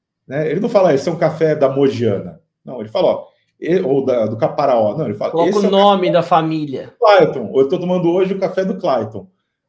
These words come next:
Speaker 1: né? E atrás ele fala as informações normais do café, o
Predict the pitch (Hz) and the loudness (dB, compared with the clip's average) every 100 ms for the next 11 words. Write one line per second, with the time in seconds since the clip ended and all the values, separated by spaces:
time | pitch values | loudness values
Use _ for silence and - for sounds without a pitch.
0 | - 123 151 - _ - 220 226 185 214 | -6 -4 -4 -8 _ 2 2 4 2 2
1 | 247 - 349 320 180 - - - 139 143 | 0 -4 -4 -2 -2 -4 -10 -4 -2 -2
2 | 165 170 185 190 185 269 214 208 202 220 | -2 0 0 0 -2 0 2 2 0 -4
3 | - 165 175 175 139 | -2 2 4 4 0